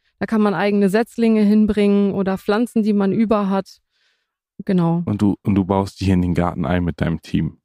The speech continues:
Speaker 1: Genau.
Speaker 2: Das heißt, wenn ich was über hab, kann ich einfach in diese Kleingartenkolonie in Fahrer gehen. Also die Adresse findet ihr, glaub ich, auch auf eurer Internetseite.
Speaker 1: Ja.
Speaker 2: Ich hab da so ein Google, Google Maps, ähm, ähm, Symbol gefunden und da, da ist es auch wirklich. Also ich bin da gestern mit dem Rad hingefahren, es st-,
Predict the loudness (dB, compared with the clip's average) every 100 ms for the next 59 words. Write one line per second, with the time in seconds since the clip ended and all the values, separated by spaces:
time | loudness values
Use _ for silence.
0 | -6 0 2 2 2 2 0 -6 -20 -12
1 | -10 -6 -4 -6 -4 0 0 0 -4 -2
2 | -2 0 0 0 0 -6 -2 0 0 -2
3 | -2 0 -2 -2 -2 0 0 -2 -4 -8
4 | -6 -6 -4 -6 -6 -2 0 2 2 2
5 | 0 -4 -4 0 0 0 0 0 0 0
6 | -2 -2 -4 -8 -4 -2 -2 -4 -4 -8
7 | -10 -16 -18 _ -8 -8 -6 -8 -8 -8
8 | -10 -10 -10 -10 -12 _ _ -2 -2 -2
9 | _ _ _ _ -14 -6 -4 0 0 2
10 | 2 2 2 -2 -6 -4 0 2 0 -4
11 | -16 -8 -6 -4 -6 -6 -8 -4 -4 -2
12 | 0 -2 -4 -4 0 0 0 -2 -4 -4
13 | -4 -2 -2 0 0 0 0 0 -2 -4
14 | -6 -6 -4 0 0 0 -2 -2 0 0
15 | -2 0 0 0 0 0 0 -4